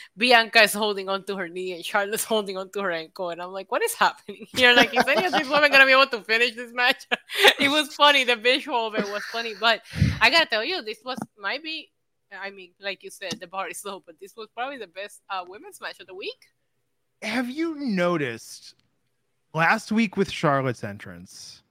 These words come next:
Speaker 2: and tonight with Io's entrance? And here's why I'm just pointing this out, because I think they're building towards something.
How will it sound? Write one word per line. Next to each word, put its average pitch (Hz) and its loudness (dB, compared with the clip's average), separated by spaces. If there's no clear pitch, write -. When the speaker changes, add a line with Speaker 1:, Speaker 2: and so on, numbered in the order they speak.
Speaker 2:
and 143 -2
tonight 175 2
with 165 0
Io's 151 2
entrance? 113 -10
And 160 2
here's 220 6
why 220 6
I'm 214 4
just 175 -2
pointing 160 2
this 139 -2
out, 123 -2
because 139 -6
I 139 0
think 214 0
they're 180 4
building 139 0
towards 107 -8
something. - -20